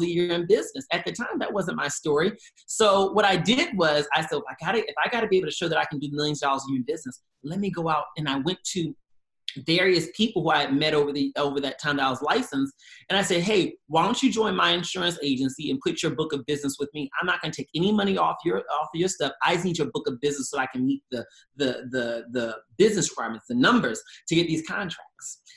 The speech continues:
And I had a couple people say yes to me, including my grandmother.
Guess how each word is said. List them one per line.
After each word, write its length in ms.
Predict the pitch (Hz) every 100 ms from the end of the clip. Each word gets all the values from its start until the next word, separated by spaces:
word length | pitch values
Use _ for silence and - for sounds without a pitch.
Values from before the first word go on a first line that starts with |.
| - - 180
And 360 | 180 175 170
I 40 | 160
had 180 | 180
a 20 | 165
couple 260 | 180 185
people 200 | 190 196
say 160 | 185 208
yes 280 | 208 285 - -
to 60 |
me, 120 | 147 147
including 320 | 139 143 156
my 80 | 165
grandmother. 460 | 196 233 165 -